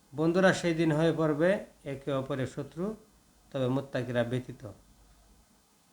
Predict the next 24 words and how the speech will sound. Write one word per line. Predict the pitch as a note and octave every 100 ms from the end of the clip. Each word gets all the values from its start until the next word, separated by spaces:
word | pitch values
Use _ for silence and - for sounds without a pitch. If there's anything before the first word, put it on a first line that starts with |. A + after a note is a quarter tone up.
| _ _ _ _ _ _ _ -
এই | C#3+
আয়াতের | D3 D3
সংক্ষিপ্ত | - E3+ - F#3 - F#3
কিছু | - - - D3
তাফসির | D3 - D#3+ D3
করে | D3
আমার | C3 C3+
বক্তব্য | B2+ B2+ C3+
শেষ | B2 C3
করব। | - D3 D3+ E3+ F3+ _ _ _ _ -
আশা | A#2+ D3+
করি | C#3+
আপনারা | B2+ - B2+ B2 A#2 - - _ _ _ -
পুরো | D#3+
ভিডিওটি | C3+ B2+ C3 B2+
শুনবেন | - D3 D3+ E3
এবং | C3 A#2+ A#2+ - _ _ _ _ _ -
অন্যকে | D#3 D#3+ D#3 C3
শোনার | - D3+ D3
জন্য | C3+ C3 B2 - - _ _ _ _ - _ _ _ _ -
এই | A#2+
ভিডিওটি | C3 B2 A#2+ A2+
শেয়ার | - - C#3+ D#3 C#3+
দিবেন। | B2+ - A2+